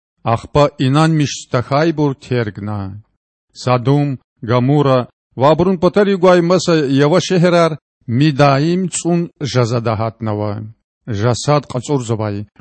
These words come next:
киля вай бур кай кил какудзавай, вачахи хукум дари кай писрахазвай и хиял чиризни хак жеда. Абру извай пис ихтиле тар чинти извай бурья.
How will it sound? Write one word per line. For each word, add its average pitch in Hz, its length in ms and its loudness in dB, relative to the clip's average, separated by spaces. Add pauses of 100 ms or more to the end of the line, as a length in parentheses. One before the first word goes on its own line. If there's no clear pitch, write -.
киля 147 280 2
вай 160 200 4
бур 160 180 -2
кай 156 240 2
кил 180 260 -4
какудзавай, 123 840 -2 (220)
вачахи 147 500 0
хукум 175 420 0
дари 170 300 2
кай 156 300 -2
писрахазвай 156 920 -2
и 147 120 -4
хиял 123 340 -2
чиризни 160 760 -4 (180)
хак - 280 -6
жеда. 101 640 -8 (300)
Абру 135 220 2
извай 160 480 2
пис - 300 -4 (100)
ихтиле 180 420 -4
тар 170 240 0
чинти 165 720 -2
извай 117 460 -2
бурья. 104 580 -6